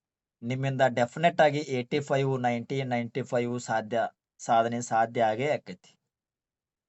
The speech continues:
ಅನುಮಾನನೇ ಬೇಡ. ಸುಪ್ರಿಯಾ, ಲಕ್ಷ್ಮಿ, ಯಶೋಧ,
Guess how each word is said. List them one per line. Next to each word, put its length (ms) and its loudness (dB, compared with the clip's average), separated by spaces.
ಅನುಮಾನನೇ 680 -2
ಬೇಡ. 240 -12
ಸುಪ್ರಿಯಾ, 800 4
ಲಕ್ಷ್ಮಿ, 680 -6
ಯಶೋಧ, 460 -4